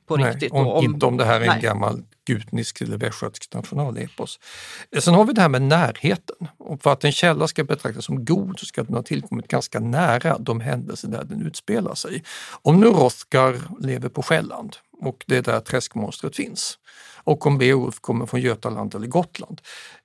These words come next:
Speaker 2: så kvarstår faktum att det är nedskrivet i England. Det är på fornengelska. Så även om det har funnits tidigare varianter på något annat språk, så är den källa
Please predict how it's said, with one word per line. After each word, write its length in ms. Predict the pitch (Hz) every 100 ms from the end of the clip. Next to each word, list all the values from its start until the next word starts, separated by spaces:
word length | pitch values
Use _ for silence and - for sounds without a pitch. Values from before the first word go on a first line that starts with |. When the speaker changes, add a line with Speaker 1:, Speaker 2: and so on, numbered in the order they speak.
| _ _ _ _ _ -
Speaker 2:
så 180 | -
kvarstår 480 | 147 - 156 131 -
faktum 420 | 120 143 - 127
att 180 | 117 - -
det 160 | 143
är 60 | 123
nedskrivet 540 | 139 131 - 202 185
i 60 | 123
England. 420 | 196 208 - 196 _ _ _ -
Det 100 | 135
är 40 |
på 200 | - 127
fornengelska. 1300 | - - 160 123 - - 139 208 185 - - - - _ _ - - -
Så 140 | - 160
även 320 | 151 117 139
om 120 | 226
det 60 | 151
har 80 | 143
funnits 460 | 147 127 127 -
tidigare 540 | - 151 117 117 113 120
varianter 520 | 117 123 117 123 -
på 100 | -
något 180 | 113 113
annat 280 | 117 113 -
språk, 480 | - 143 254 110 -
så 120 | 135
är 100 | 120
den 200 | 117 -
källa 380 | - 123 123